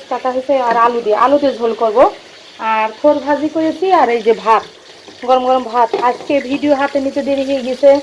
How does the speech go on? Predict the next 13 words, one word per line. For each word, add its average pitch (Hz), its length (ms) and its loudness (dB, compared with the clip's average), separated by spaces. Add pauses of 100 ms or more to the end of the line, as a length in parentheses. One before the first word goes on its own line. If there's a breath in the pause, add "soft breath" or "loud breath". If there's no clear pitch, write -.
(920)
ইস-, 254 200 -12
মেয়ের 277 340 4
স্কুলে 269 340 -4
দুইবার 269 420 0
যাওয়া 254 240 0
লেগে 254 160 0
গেছে, 262 280 -4 (1300)
ওই 240 140 2
জন্য 247 300 0
দেরি 240 240 2
হয়ে 226 140 0
গেছে 214 240 -4
আজকে। 220 340 -6